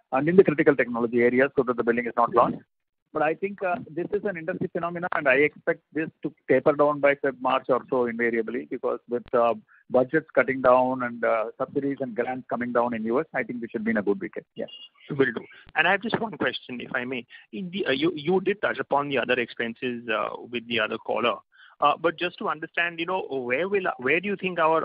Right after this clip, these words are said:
Speaker 2: other expenses will plateau out? Like, for example, I know this time the ninety-five crores includes ten crores of the reversal. So let's say you knock that off and make it eighty-five crores.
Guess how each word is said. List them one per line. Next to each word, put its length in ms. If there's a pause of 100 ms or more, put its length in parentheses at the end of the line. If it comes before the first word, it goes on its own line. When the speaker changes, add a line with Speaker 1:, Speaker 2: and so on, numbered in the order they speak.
Speaker 2:
other 140
expenses 640
will 140
plateau 400
out? 240
Like, 100
for 120
example, 420
I 100
know 220
this 160
time 180
the 80
ninety-five 560
crores 300
includes 400
ten 200
crores 300
of 140
the 100
reversal. 540 (480)
So 60
let's 260
say 80
you 140
knock 240
that 140
off 120
and 80
make 160
it 100
eighty-five 600
crores. 340